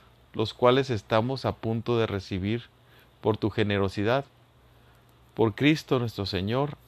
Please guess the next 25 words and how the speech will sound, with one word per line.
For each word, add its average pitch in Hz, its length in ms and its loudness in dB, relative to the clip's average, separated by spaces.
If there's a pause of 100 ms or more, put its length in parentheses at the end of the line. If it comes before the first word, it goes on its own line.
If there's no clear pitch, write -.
(100)
Amén. 90 440 -2 (340)
Y 110 120 -2
terminar 98 480 0
nuevamente 104 500 -4
santiguándonos. 110 960 -6 (1600)
Esto 143 440 2 (480)
también 123 400 -4 (140)
ha-, 127 140 -2
nos 120 200 -8
hace 127 160 -6
una 151 160 0
recomendación, 131 960 -4 (960)
eh, 110 340 0
una 127 140 -2
recomendación 117 720 -4
de 123 140 -2
que, 101 460 -4 (920)
eh, 95 420 0
no 95 360 -4
tengamos 143 400 -4
vergüenza 117 640 -4
en 101 80 -4
hacerlo 101 340 -4
en 110 80 -2
público. 120 600 -6